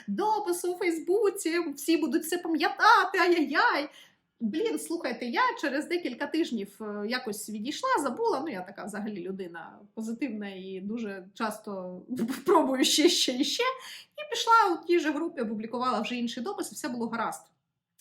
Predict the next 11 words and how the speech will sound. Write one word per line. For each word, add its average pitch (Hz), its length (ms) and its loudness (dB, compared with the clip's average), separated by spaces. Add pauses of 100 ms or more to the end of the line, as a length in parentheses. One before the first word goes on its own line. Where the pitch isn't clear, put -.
(100)
Тобто 262 220 -4
ніхто 247 400 -4
не 240 160 -2
пригадав, 233 640 4 (320)
що: - 380 4
«О, 320 180 8
це - 160 -2
та 254 120 0
дівчинка, 233 540 0
яка 226 300 4
там, 202 320 -4